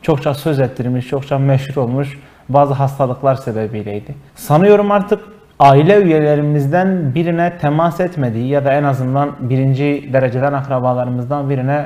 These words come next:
hani bulaşıp da geçirmediği bir dönem kalmadı. Yani çemberin gittikçe daraldığını söylüyoruz ancak çemberin gittikçe daralması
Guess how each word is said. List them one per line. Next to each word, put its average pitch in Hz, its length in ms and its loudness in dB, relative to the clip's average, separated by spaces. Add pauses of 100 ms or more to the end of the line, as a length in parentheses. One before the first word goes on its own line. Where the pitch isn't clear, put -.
(120)
hani 123 220 -8
bulaşıp 131 380 0
da 127 80 -2
geçirmediği 135 960 -4 (160)
bir 139 200 0
dönem 160 280 0
kalmadı. 120 520 -4 (440)
Yani 110 200 -6 (120)
çemberin 147 500 0
gittikçe 147 500 -2
daraldığını 135 540 2
söylüyoruz 139 580 -4
ancak 180 320 0 (480)
çemberin 143 500 2
gittikçe 165 460 -2
daralması 127 680 0